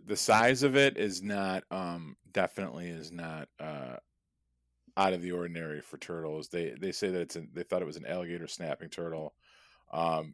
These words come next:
the explanation as to how it wound up in that particular lake was kind of interesting. I had read somewhere that traveling salesmen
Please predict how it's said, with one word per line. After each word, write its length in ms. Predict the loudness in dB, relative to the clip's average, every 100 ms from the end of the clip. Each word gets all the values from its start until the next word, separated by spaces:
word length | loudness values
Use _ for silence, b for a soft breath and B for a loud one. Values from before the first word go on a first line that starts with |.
| -4
the 180 | 6 8
explanation 720 | 8 6 6 6 4 4 4
as 200 | 4 6
to 140 | 4
how 360 | 4 6 8 8
it 100 | 6
wound 340 | 2 2 4
up 180 | 2 2
in 80 | -2
that 160 | -4 -4
particular 540 | -10 -4 -2 -2 -4 -12 b b b b -2
lake 440 | 6 8 8 4
was 240 | 4 4
kind 260 | 4 4 4
of 120 | 4
interesting. 600 | 2 0 -2 0 0 0 4
I 100 | 6
had 140 | 6
read 260 | 6 6 6
somewhere 420 | 2 2 4 4
that 260 | 6 4 2 b b b b b _ -6
traveling 580 | 8 10 10 6 0 0
salesmen 1000 | 2 4 6 4 0 -2 -2 -4 -8